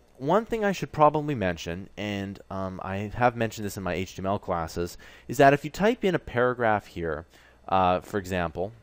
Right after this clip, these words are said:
and you, you say, "This is another paragraph," like this, uh, you can see that,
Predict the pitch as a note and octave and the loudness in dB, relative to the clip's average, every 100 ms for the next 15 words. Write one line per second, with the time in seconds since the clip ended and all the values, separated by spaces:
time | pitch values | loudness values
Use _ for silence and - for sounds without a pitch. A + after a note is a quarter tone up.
0 | _ _ _ _ _ _ - - A#2+ A#2 | _ _ _ _ _ _ -20 -8 -4 -2
1 | A2+ - A#2 G2 A#2 G#2+ G2+ - _ - | -4 -8 -12 -2 4 6 4 -2 _ -18
2 | F#2 A2+ A#2 - - G#2 F#2+ E2+ - F2+ | 0 4 4 0 -6 -4 -2 -4 -10 -6
3 | F2 E2 D#2+ D#2+ - - A#2+ C3 C3+ B2+ | -4 -4 -6 -10 -12 -14 -8 -4 -2 -4
4 | B2 A#2 _ _ - A#2 B2 B2 - _ | -6 -14 _ _ -8 -2 -2 -4 -8 _
5 | _ - _ F2+ F2 - F3+ F#3 - - | _ -20 _ -6 -6 0 2 2 -2 -14
6 | - - - - A2 G#2+ G#2+ B2 B2 A#2+ | -20 -20 -20 -6 0 2 2 -2 -8 -8
7 | - G#3+ F3 C3+ B2+ - | -4 -2 4 8 6 4